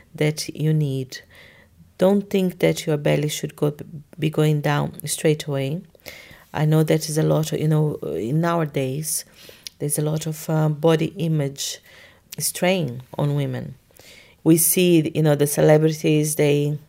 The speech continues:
have babies and they leave hospital with a very flat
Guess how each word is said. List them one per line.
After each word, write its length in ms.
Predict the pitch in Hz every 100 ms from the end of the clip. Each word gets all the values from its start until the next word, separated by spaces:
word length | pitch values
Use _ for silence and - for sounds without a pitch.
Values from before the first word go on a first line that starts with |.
| _
have 300 | 165 156 156
babies 580 | 156 156 160 160 160
and 180 | 156 147
they 80 | 151
leave 240 | 151 160
hospital 840 | 151 - 151 - - - 151 151 147
with 180 | 151
a 60 | 147
very 320 | 147 143 147
flat 500 | 156 - 151 143 147